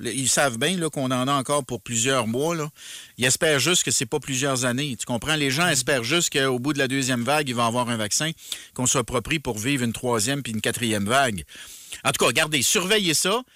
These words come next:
Speaker 1: Mais quand on se compare, on se console. M'a dire, là, tu regardes une population équivalente comme le Québec, équivalente au Québec, c'est-à-dire la Suisse, sont huit point cinq millions comme nous autres. Eux autres, ils sont rendus à six mille six cents cas.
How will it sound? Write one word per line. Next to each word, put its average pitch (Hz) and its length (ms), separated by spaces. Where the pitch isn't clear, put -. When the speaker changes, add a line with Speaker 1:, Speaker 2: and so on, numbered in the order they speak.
Speaker 1:
Mais 135 100
quand 208 220
on 214 100
se - 60
compare, 202 400
on 175 60
se - 80
console. 151 420
M'a 131 140
dire, 175 320
là, 170 160
tu - 100
regardes 185 320
une 170 120
population 170 520
équivalente 180 800
comme 147 160
le 151 80
Québec, 165 380
équivalente 160 500
au 170 60
Québec, 165 400
c'est-à-dire 156 380
la 147 100
Suisse, 180 380
sont 147 320
huit 180 160
point 165 180
cinq 160 240
millions 156 360
comme 170 160
nous 156 200
autres. 185 340
Eux 143 160
autres, 214 180
ils - 40
sont 180 160
rendus 170 580
à 139 100
six - 280
mille 233 300
six - 240
cents 185 260
cas. 190 300